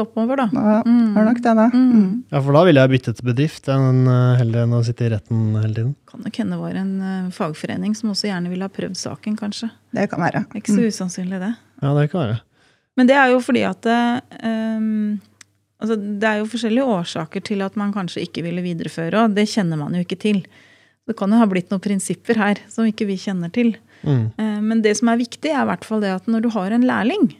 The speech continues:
Speaker 1: som blir sykemeldt, så er det veldig viktig å registrere og sende inn til opplæringskontoret de periodene den lærlingen faktisk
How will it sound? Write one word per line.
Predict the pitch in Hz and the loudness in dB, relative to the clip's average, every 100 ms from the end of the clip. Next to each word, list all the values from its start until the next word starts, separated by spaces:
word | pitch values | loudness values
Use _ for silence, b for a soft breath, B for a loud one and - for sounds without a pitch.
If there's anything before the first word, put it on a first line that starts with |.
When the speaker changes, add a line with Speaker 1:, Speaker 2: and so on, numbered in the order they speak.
| _ - | _ -20
Speaker 1:
som | - 233 214 226 | -8 -2 2 2
blir | 220 240 | 2 0
sykemeldt, | - 233 233 269 302 - | 0 -4 -2 -2 -2 -4
så | 214 | -2
er | 226 | 0
det | |
veldig | 233 190 170 226 | 0 0 -2 -2
viktig | 220 - 196 | -4 -6 -8
å | - 214 | -4 -2
registrere | 202 226 - 196 175 180 220 | -2 -4 -2 -2 -2 -4 -4
og | 226 | -4
sende | - 226 175 | -2 -2 -2
inn | 175 | -4
til | 226 | -4
opplæringskontoret | 190 - 180 185 - 220 214 226 233 269 - b b b b b | -6 -6 -6 -4 -2 -2 -2 -2 0 -2 -4 b b b b b
de | - 220 | -2 0
periodene | 240 233 202 175 208 | 2 2 2 0 -2
den | 196 202 | -2 -2
lærlingen | 190 170 175 190 220 | -2 -4 -4 0 0
faktisk | 214 180 - 220 - | -2 -6 -4 -6 -6